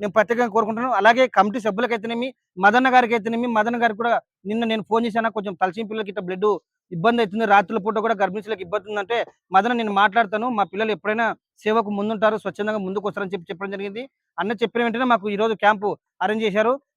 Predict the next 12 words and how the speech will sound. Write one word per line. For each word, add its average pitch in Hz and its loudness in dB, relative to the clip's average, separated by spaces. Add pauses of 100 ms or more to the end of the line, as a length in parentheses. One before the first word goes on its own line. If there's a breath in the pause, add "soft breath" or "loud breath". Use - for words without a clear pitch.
(120)
క్యాంప్ 233 8
అరేంజ్ 247 6
చేసినందుకు 233 -4
ప్రత్యేకంగా 220 -2
ధన్యవాదాలు 214 4
తెలుపుకుంటున్నాను. 214 -4 (340)
మీ 233 2
నంద్యాల 233 6
బ్లడ్ 233 4
సెంటర్, 240 2
బ్లడ్ 226 4
అచ్చు. 202 2